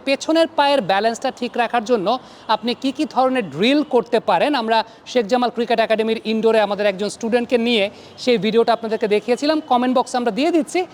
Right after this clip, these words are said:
এখানেও আপনারা কিছুটা গ্লিম্পস দেখতে পেলেন যে ব্যাক লেগের ব্যালেন্সটা বাড়ানোর জন্য আপনি কি কি ধরনের ড্রিল করতে পারেন। আরেকটা জায়গা আমি বলবো সেটা হচ্ছে এক্স ফ্যাক্টরের বিষয়টা।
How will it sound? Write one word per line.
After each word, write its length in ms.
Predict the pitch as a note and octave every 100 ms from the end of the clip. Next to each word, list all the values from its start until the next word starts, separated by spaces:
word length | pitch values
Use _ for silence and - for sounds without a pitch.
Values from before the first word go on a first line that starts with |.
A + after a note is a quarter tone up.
| - -
এখানেও 280 | D#4 D4+ D4+
আপনারা 240 | C4+ B3+
কিছুটা 280 | A#3+ A#3+ A#3
গ্লিম্পস 300 | D#3 A#3+ A3+
দেখতে 240 | A3+ G#3+ G#3+
পেলেন 220 | G#3 G3+
যে 100 | G#3 - C3+
ব্যাক 180 | G#3+ A3 C#4
লেগের 280 | D4 F4+ F4 - - -
ব্যালেন্সটা 500 | G3+ G#3+ C4 - C#4+
বাড়ানোর 380 | A3 A3+ B3 A3
জন্য 220 | C4 C#4
আপনি 180 | B3 A3+
কি 140 | A3+
কি 100 | A#3
ধরনের 360 | F#3+ G3+ G3+ D3
ড্রিল 180 | F#3
করতে 320 | E3+ B3 - G3+
পারেন। 220 | C3+ A#2 - - - - -
আরেকটা 420 | B3 E4+ F4+ G4
জায়গা 300 | E4 D#4+ D4+
আমি 120 | D4+ C#4+
বলবো 280 | B3 B3
সেটা 260 | C4 B3 C4
হচ্ছে 260 | C4 - C#4+ -
এক্স 360 | A#3 - - -
ফ্যাক্টরের 540 | F#3+ - - G#3+ G3+
বিষয়টা। 480 | E3 D#3 D#3 D3